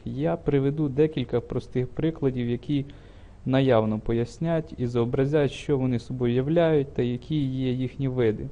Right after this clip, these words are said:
Для першого прикладу я обрав просте додавання, тобто у нас буде два числа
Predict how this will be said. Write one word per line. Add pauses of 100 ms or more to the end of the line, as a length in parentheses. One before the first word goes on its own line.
(360)
Для
першого
прикладу
я
обрав (180)
просте
додавання, (240)
тобто (580)
у
нас
буде
два
числа